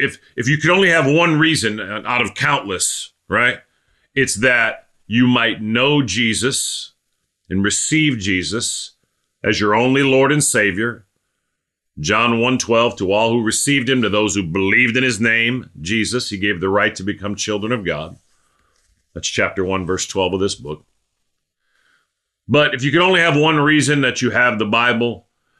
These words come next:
it's so that you would receive Jesus Christ as your Lord and Savior for the forgiveness of your sins and the salvation of your soul, and so that you would, you would,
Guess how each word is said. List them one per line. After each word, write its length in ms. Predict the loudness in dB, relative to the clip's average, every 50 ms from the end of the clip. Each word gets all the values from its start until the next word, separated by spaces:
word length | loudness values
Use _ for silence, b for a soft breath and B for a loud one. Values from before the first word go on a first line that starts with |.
| _ -8
it's 160 | -6 -4 -2
so 160 | 0 2 2 2
that 160 | 2 0 0
you 180 | 0 0 2
would 240 | 2 0 -2 -4 -8 _ _ -2
receive 640 | -2 -2 0 -2 -4 -2 -2 0 0 2 2 0 0
Jesus 460 | 0 2 2 2 2 2 0 -2 -2
Christ 680 | -4 -2 -2 0 0 0 0 -2 -4 -6 -8 -12 -18 -20 _ -6
as 200 | -4 -2 0 0
your 120 | 0 0
Lord 280 | 2 2 2 2 2 0
and 100 | -2 -2
Savior 460 | -2 0 0 0 0 0 -2 -4 -4
for 120 | -6 -8
the 100 | -8 -8
forgiveness 520 | -10 -10 -4 -4 -2 -2 -2 -4 -4 -6 -6
of 80 | -4
your 120 | -4 -4 -4
sins 380 | -4 -4 -4 -4 -4 -6 -8
and 80 | -8 -8
the 60 | -6
salvation 580 | -6 -4 -4 -4 -4 -4 -6 -8 -8 -8 -10 -10
of 80 | -8
your 80 | -8 -8
soul, 480 | -6 -6 -6 -6 -6 -6 -6 -8 B B B B B B B B B B B B
and 160 | -4 -2 -2
so 220 | 0 2 2 2 4
that 260 | 4 2 2 0 0
you 220 | -2 -2 0 2
would, 260 | 2 2 0 0 -2 b b b b b b b b _ _ _
you 180 | -2 0 2 2
would, 260 | 2 2 0 -2 -8